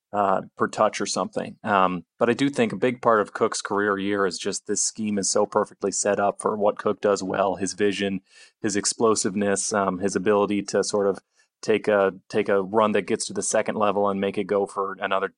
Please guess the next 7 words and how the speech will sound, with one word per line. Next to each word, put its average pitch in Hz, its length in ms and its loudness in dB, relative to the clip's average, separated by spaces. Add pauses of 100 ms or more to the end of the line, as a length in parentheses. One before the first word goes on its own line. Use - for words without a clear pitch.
(160)
five, 101 240 2
ten, 101 280 -6
fifteen, 101 420 -6
twenty 101 320 -2
yards. 98 320 0
So, 95 440 0 (360)
um, 92 480 0